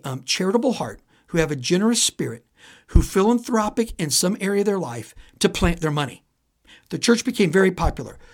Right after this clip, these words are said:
The church became unbelievably wealthy. I saw a statistic a while back that said, if I remember it right, that they're guessing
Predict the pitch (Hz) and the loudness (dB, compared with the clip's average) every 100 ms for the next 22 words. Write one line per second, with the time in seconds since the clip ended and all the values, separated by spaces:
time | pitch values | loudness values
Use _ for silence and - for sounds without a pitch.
0 | - - 165 247 247 262 220 190 - 214 | -10 -6 -2 0 -2 -2 -2 -2 -2 0
1 | 226 233 - 247 233 196 208 220 165 131 | 2 2 0 -2 0 0 0 0 0 -6
2 | 135 127 143 127 110 - _ _ - - | -6 -6 -8 -10 -14 -20 _ _ -20 -12
3 | - 233 - 466 - 135 156 180 151 127 | -4 -2 -2 -2 -2 -4 -2 -2 -4 -6
4 | 127 139 123 131 120 - _ _ _ _ | -4 -2 -4 -6 -10 -14 _ _ _ _
5 | - _ - 196 - 247 233 214 202 240 | -20 _ -10 -4 0 0 2 0 2 0
6 | 330 302 - 143 147 - _ - _ 165 | 0 -6 -6 -6 -6 -12 _ -20 _ -6
7 | 185 170 143 175 247 294 208 - 202 208 | -4 -4 -6 0 2 2 -2 -6 -2 -2
8 | - 98 95 | -2 -6 -14